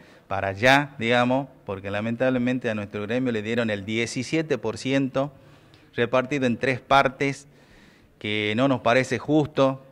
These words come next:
Hubo otros gremios que obtuvieron el cuarenta y dos, el cuarenta y cinco, el cuarenta y siete por ciento, y no nos parece justo.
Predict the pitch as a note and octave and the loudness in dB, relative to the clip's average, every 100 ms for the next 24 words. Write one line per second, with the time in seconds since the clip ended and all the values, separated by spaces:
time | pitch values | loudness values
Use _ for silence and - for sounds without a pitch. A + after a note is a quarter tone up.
0 | - - A2 A#2 A#2 B2 A#2+ G#2 C3 B2+ | -18 -10 -6 0 2 2 0 2 2 2
1 | G2+ G2+ G2 F2+ - _ _ _ - - | 0 -4 -4 -6 -12 _ _ _ -20 -20
2 | - A2+ G2 A#2 A#2 B2+ B2 A2 G2 G2+ | -16 -12 -8 -4 0 2 2 2 -2 -2
3 | G#2 G#2+ A#2+ C3+ D3 D3 C#3 G#2+ G#2 A#2+ | -2 0 2 6 8 10 8 4 0 -2
4 | A#2 D3+ D#3 D3 A#2+ G#2 G#2 A#2 A#2 D3 | -2 -2 0 0 -2 -4 -4 -4 0 0
5 | C3 G#2+ G#2 G2+ C#3+ C#3+ C3 C#3+ C#3+ - | 0 -4 -4 -2 0 0 0 -2 -4 -12
6 | - - - - - - - - - - | -20 -20 -20 -20 -18 -18 -18 -18 -14 0
7 | C#3 D#3 D#3 C#3 C#3+ C3+ A#2 E3+ C#3 - | 4 6 6 6 4 2 -2 -2 -4 -4
8 | G2 | -8